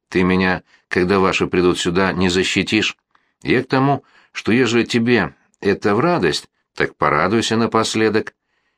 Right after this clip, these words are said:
И, не ожидая реакции Кольцова на сообщение, надзиратель аккуратно закрыл оконце. Слова надзирателя более чем обрадовали Павла.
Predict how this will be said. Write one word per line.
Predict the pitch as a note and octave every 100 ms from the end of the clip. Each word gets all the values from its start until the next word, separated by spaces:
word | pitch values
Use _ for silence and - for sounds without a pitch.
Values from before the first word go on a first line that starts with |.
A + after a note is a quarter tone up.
| _ _ -
И, | G2
не | G2+
ожидая | F#2+ F#2+ F2+ F#2
реакции | F#2 F2 - E2+
Кольцова | F#2 F2 - F#2
на | E2+ E2+
сообщение, | F#2+ F#2+ - D3+ D3 D3 - _ _ _ _ _ _ -
надзиратель | E2+ D#2+ F#2 G#2 G2 G2+ G2 _ -
аккуратно | D2 E2 D2+ D2+ D#2+
закрыл | D2 D#2+ D#2 D2
оконце. | E2+ - C#2+ C2+ B1+ B1 _ _ _ _ _ _ _ _ _ _ _ _ _ - -
Слова | - F#2+ F#2+ A2+
надзирателя | A#2 G#2 A#2 C#3 C#3+ C3 C3+ - _ _ _ -
более | E2+ B2 C3 A#2+
чем | - B2
обрадовали | C3+ A#2+ F#2 D#2+ D#2 E2+
Павла. | - F2+ D2 C#2